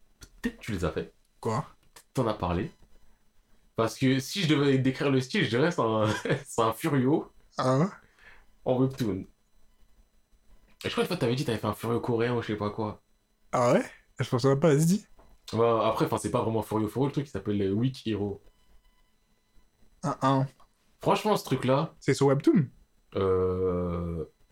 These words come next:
Speaker 1: peut-être. Oui, je crois que c'est sur webtoon. Je les fais pas sur webtoon, c'est pas là que je les ai trouvés,
Speaker 2: Hmm.
Speaker 1: mais je crois que c'est sur webtoon. Franchement, le truc, je vais pas dire c'est une perle,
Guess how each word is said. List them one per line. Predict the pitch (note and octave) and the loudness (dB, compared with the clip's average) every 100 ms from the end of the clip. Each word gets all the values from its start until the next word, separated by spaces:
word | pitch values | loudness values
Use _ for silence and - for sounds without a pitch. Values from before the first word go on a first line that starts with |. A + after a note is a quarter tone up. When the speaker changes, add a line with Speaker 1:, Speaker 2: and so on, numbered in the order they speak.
| _ - | _ -6
Speaker 1:
peut-être. | D#4 - G#2+ | -6 -4 -2
Oui, | D3 | 0
je | G#3 | 0
crois | - | -2
que | A3+ | -4
c'est | F3+ | -4
sur | - | -2
webtoon. | B2 - C3 G2+ G#2+ | -4 -4 -4 -4 -6
Je | G#2 | -4
les | G#2+ | -4
fais | |
pas | B2+ D#3 | -2 -2
sur | C3+ | -2
webtoon, | A#2 C3+ D#3 | -2 -2 -2
c'est | - - | -2 -4
pas | G#2+ | -2
là | G#2 | -2
que | |
je | G2 | -4
les | |
ai | G2 | -8
trouvés, | - C3 D3 | -6 -6 -2
Speaker 2:
Hmm. | C3 B2+ | -2 -2
Speaker 1:
mais | G2 | -4
je | |
crois | - | -2
que | D#3+ | -4
c'est | - | -4
sur | G#2 | -4
webtoon. | F#2 C3 C#3+ C#3 _ _ _ _ _ _ | -4 -4 -4 -6 _ _ _ _ _ _
Franchement, | - F3 G3+ D#3 | -4 -2 0 0
le | E3 | 0
truc, | - C3 D#3+ - - _ - _ _ _ _ _ - - - _ _ _ - - - - | 0 0 0 -4 -18 _ -20 _ _ _ _ _ -20 -20 -20 _ _ _ -8 -4 -4 -2
je | G2 | -2
vais | |
pas | F#2+ F3+ | 0 0
dire | A#3 | 0
c'est | A#2 | 0
une | G2+ | -2
perle, | F2 F#2+ D#2 | 0 0 -2